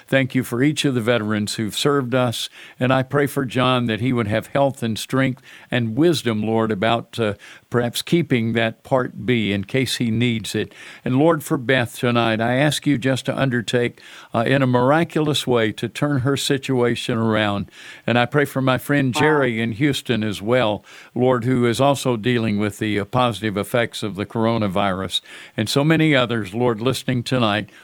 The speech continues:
Speaker 1: we commit them to your care. In Jesus' name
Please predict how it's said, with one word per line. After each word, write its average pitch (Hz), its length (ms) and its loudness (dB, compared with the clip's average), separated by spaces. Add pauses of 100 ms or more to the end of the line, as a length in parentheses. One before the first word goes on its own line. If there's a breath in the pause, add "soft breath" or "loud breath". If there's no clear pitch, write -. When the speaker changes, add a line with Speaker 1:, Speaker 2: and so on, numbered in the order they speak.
(120 loud breath)
Speaker 1:
we 131 120 0
commit 139 400 0
them 131 160 -2
to 127 100 -2
your 113 240 0
care. 110 420 -2 (260 loud breath)
In 113 220 0
Jesus' 139 580 0
name 92 520 -2